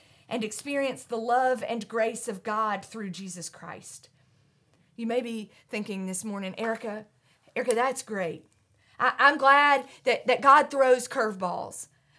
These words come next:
But, but I've been looking for this pitch and, and I've not seen it." And so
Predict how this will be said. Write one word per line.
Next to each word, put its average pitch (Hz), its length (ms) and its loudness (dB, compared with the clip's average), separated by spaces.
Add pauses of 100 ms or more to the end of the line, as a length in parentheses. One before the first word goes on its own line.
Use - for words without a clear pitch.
But, - 260 -4
but 269 180 2
I've 359 220 8
been 339 180 -4
looking 339 460 -2
for 269 100 -6
this 269 220 -4
pitch 320 320 -4
and, 254 200 -6
and 262 140 -4
I've 339 260 6
not 311 240 4
seen 233 360 -2
it." 156 180 -10
And 220 100 -8
so 247 220 -4